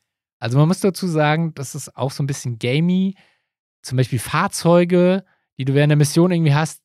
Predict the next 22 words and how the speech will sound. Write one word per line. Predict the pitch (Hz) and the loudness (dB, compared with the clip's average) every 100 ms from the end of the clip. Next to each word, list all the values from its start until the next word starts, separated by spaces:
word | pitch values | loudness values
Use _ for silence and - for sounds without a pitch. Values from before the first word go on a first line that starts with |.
| _ | _
die | 151 139 131 | -8 -4 -2
hast | 131 - | -4 -6
du | 131 143 | -8 -8
bei | 139 123 | -8 -6
der | 127 | -4
nächsten | 131 - | -4 -6
Mission | 113 123 113 | -6 -4 -4
nicht | 120 - - | -4 -6 -6
mehr. | 113 147 143 | -4 -4 -4
Es | |
sei | 143 160 | -2 0
denn, | 151 | 0
du | |
hast | 143 143 | -2 -4
diese | 131 117 | -8 -10
Fähigkeiten, | - 151 143 127 117 113 | -6 -6 -2 -4 -6 -10
dass | 110 - | -12 -12
du | |
ein | 110 | -8
Fahrzeug | - 123 - 98 - | -6 -6 -6 -14 -8
hast. | 104 - - | -8 -8 -12
Auch, | 127 113 | -12 -12